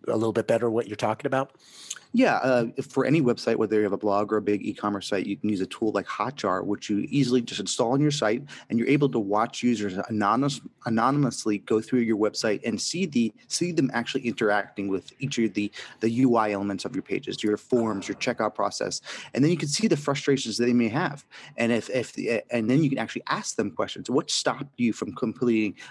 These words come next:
Speaker 2: that form, or what stopped you from, from purchasing that particular item? So instead of guessing what your customers are doing, you can actually use data to actually make those decisions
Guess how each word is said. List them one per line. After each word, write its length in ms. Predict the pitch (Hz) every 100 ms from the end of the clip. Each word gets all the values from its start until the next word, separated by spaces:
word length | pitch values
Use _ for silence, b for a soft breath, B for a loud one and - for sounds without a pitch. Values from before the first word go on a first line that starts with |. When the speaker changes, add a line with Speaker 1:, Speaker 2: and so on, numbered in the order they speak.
| -
Speaker 2:
that 240 | 110 98
form, 320 | - 107 95 98
or 20 |
what 220 | 107 143
stopped 480 | - 107 113 _ -
you 180 | 107 101
from, 220 | - 95
from 180 | - 107
purchasing 460 | - 117 - 117 104
that 120 | 92
particular 420 | - 147 107 104 110
item? 220 | 101 - B 147
So 140 | 135
instead 240 | 123 - 117
of 140 | -
guessing 400 | 127 135 127 110
what 120 | 101
your 60 | 104
customers 460 | - 110 - 104
are 40 | 98
doing, 280 | 104 113 98
you 80 |
can 180 | 87 104
actually 280 | 98 - 101
use 120 | 92 95
data 220 | 101 101
to 100 | -
actually 260 | - - 98
make 140 | 87
those 160 | 95 85
decisions 500 | - - - -